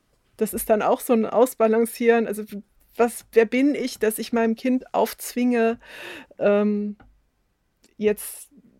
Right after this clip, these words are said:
nur, äh, diese Farbe mit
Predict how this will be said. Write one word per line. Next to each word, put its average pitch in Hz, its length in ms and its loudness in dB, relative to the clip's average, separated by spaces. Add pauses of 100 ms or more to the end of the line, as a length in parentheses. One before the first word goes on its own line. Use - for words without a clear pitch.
(140)
nur, 214 680 2
äh, 190 220 -4
diese 233 320 0
Farbe 202 560 0
mit 196 240 -6